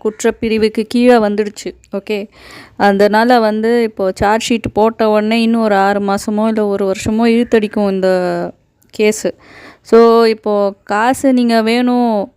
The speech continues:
போட்ட பணத்தை எடுக்கணும் அப்படின்னு சொல்ற டவுன்லைனர்ஸ் கூட எல்லாருக்குமே கிடைக்காது. ஏன்னா, ஒரு ஐம்பதாயிரம், அறுபதாயிரம் பேர் இருப்பீங்க டவுன்லைனர்ஸ், ஒரு லட்சம் போட்டவங்க, இல்ல ஐம்பதாயிரம் போட்டவங்க, ஒரு லட்சம், ஒரு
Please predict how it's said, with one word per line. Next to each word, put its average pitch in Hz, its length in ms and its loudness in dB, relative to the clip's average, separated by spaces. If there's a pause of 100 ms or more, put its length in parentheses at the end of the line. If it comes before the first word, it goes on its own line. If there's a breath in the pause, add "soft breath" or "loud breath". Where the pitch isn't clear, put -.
(180)
போட்ட 254 300 2
பணத்தை 240 440 4
எடுக்கணும் 254 460 2
அப்படின்னு 240 300 0
சொல்ற 214 260 0
டவுன்லைனர்ஸ் 220 640 0
கூட 202 500 -2 (580 soft breath)
எல்லாருக்குமே 262 680 4
கிடைக்காது. 214 460 -2
ஏன்னா, 214 200 -2
ஒரு 226 120 0
ஐம்பதாயிரம், 214 540 0
அறுபதாயிரம் 202 480 0
பேர் 214 180 0
இருப்பீங்க 208 440 0
டவுன்லைனர்ஸ், 202 600 0
ஒரு 196 180 2
லட்சம் 208 280 0
போட்டவங்க, 196 460 -4
இல்ல 202 200 0
ஐம்பதாயிரம் 190 420 -2
போட்டவங்க, 196 400 0
ஒரு 202 180 2
லட்சம், 202 360 0
ஒரு 175 340 0